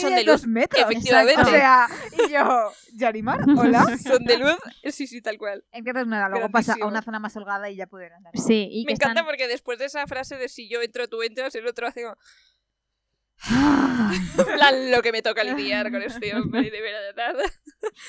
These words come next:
Speaker 1: Así que nada, se van ahí por los tunelcillos que no sabemos a dónde están yendo.
Speaker 2: Y se
Speaker 1: Y
Speaker 2: bifurcan.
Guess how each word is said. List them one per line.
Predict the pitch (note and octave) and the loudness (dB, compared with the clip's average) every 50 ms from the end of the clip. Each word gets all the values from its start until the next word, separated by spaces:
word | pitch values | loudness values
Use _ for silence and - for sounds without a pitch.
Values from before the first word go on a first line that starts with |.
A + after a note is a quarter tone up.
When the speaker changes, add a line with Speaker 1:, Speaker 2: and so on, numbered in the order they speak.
| - - - - - - - _ - | -16 -14 -14 -14 -16 -18 -16 _ -4
Speaker 1:
Así | C#4 C#4+ C4+ C#4+ | -2 -2 -2 -6
que | C4 C4 | -8 -6
nada, | B3 A#3 A3 G#3+ G#3 G3+ G#3 - - | -6 -6 -6 -6 -6 -6 -8 -8 -12
se | C4 - A#3+ A#3 | -10 -8 -6 -6
van | B3 B3 A#3+ | -4 -6 -6
ahí | A#3 A#3+ | -6 -8
por | A#3 A3+ A3+ G#3+ G#3+ | -6 -6 -8 -6 -6
los | A3 A3 - - | -6 -8 -8 -8
tunelcillos | - G#3+ G#3+ G#3+ A3+ - - C4+ C4+ A#3+ C4 D4 - | -12 -12 -12 -12 -16 -16 -16 -16 -14 -12 -12 -12 -12
que | - - | -12 -16
no | A3 A3 | -16 -16
sabemos | - A#3 A3 A3 A#3 - | -14 -16 -16 -16 -18 -18
a | G#3 | -18
dónde | A3 D4 D#4+ C#4 G#3 | -18 -16 -16 -16 -16
están | A3 - - C#4 C4+ A#3 | -16 -16 -16 -16 -16 -16
yendo. | G3 F#3+ G3 G3 F#3+ F#3+ G#3+ E4+ _ _ _ _ _ _ _ _ _ _ _ _ _ - | -18 -18 -20 -20 -16 -14 -14 -14 _ _ _ _ _ _ _ _ _ _ _ _ _ -8
Speaker 2:
Y | D4 D4+ | -6 -4
se | D4 E4 D#4+ | -4 -2 -4
Speaker 1:
Y | D4 | -4
Speaker 2:
bifurcan. | C4+ A#3+ - B3 A3+ G3 - F#3 E3 E3 D#3+ D3+ | -4 -8 -6 -6 -8 -8 -8 -10 -12 -12 -14 _